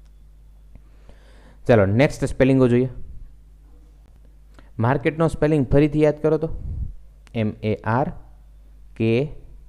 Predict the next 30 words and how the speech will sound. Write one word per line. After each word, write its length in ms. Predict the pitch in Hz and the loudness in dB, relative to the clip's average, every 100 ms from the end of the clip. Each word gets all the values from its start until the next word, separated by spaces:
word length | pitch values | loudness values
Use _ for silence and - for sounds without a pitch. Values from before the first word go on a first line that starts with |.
| - - | -20 -12
ઈ 180 | 110 107 | -6 -4
ટી. 300 | 101 101 92 - - - - | -4 -6 -6 -12 -18 -16 -4
ઈ 80 | 147 | 2
ટી 100 | 160 | 6
ભૂંસી 260 | 147 160 | 6 4
નાખો 180 | 147 104 | 2 0
તો 80 | 98 | 0
અહીંયાથી. 320 | 92 92 104 - - - - - - - - - - - | -2 -4 -10 -16 -20 -20 -20 -20 -20 -20 -20 -20 -20 -10
શું 200 | 147 143 | -4 -2
થયું? 280 | 104 101 - - - - | -2 -4 -6 -10 -16 -4
માર્ક. 400 | 104 101 104 - - - - - - - - | 0 0 -2 -8 -20 -20 -20 -20 -20 -20 -6
એમ 260 | 110 107 107 | 0 0 0
એ 160 | 101 104 | -2 -2
આર 300 | - 98 101 | -2 -2 -2
કે. 260 | - - 92 - - - - - - - | -4 -6 -4 -6 -14 -20 -20 -20 -14 -4
અને 160 | 98 | -2
માર્ક 600 | 92 101 123 127 127 - 147 143 101 98 | 0 2 4 4 2 4 6 8 6 4
જે 160 | 123 | 2
તમારે 340 | 135 123 123 127 | 4 4 4 4
લાવવાના 500 | 113 117 120 123 123 | 6 6 4 4 2
છે, 280 | 139 131 110 | 2 2 4
ક્યાં 560 | 135 135 135 135 - | 4 4 4 2 -4
સ્પર્ધાત્મક 640 | - - 123 123 120 123 117 | -12 2 4 4 4 0 0
પરીક્ષાની 460 | 113 113 117 113 107 | -2 0 0 0 0
જે 380 | - - - | -6 -10 -4
કંઈ 260 | 107 113 104 - - - - 110 | 0 0 -2 -4 -20 -20 -12 0
પરીક્ષા 340 | 120 117 123 | 0 2 2
આપો 180 | 117 123 | 4 4
છો 140 | 107 | 6
એમાં. 260 | 113 110 92 | 4 4 2